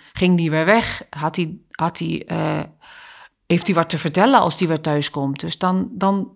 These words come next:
wordt die gelijkwaardigheid wordt ook weer veel meer.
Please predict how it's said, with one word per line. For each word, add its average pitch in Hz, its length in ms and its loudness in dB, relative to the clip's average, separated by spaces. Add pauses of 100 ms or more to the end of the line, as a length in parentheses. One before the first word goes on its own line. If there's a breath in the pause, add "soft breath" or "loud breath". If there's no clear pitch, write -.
wordt 190 340 -2
die 202 100 -6
gelijkwaardigheid 185 1080 0 (440 soft breath)
wordt 165 220 -2
ook 170 160 -2
weer 151 160 -2
veel 151 240 -2
meer. 135 400 -4